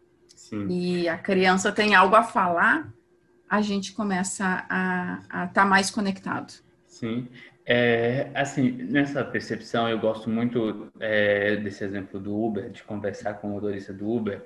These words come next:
Speaker 1: Até acho legal. É, eu fiquei numa trajetória, assim, bem, uma rotina bem louca, um bom tempo da minha vida de trabalho,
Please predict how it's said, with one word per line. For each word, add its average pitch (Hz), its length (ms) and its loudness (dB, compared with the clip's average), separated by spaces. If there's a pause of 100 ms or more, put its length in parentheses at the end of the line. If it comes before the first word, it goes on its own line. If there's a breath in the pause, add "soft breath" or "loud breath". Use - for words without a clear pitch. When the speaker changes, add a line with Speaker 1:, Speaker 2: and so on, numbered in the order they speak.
(140)
Speaker 1:
Até - 160 -6
acho - 200 -8
legal. 101 460 -2
É, 101 540 2
eu 98 80 -10
fiquei - 200 -6
numa 107 200 0
trajetória, 104 680 -2
assim, 95 500 -10
bem, 101 640 -6
uma 98 120 -12
rotina 104 280 -8
bem 107 160 -2
louca, 107 320 0
um 104 80 -2
bom 104 180 -4
tempo 104 280 -12
da 101 140 -6
minha 101 160 -4
vida 101 200 -6
de - 140 -14
trabalho, 98 480 -4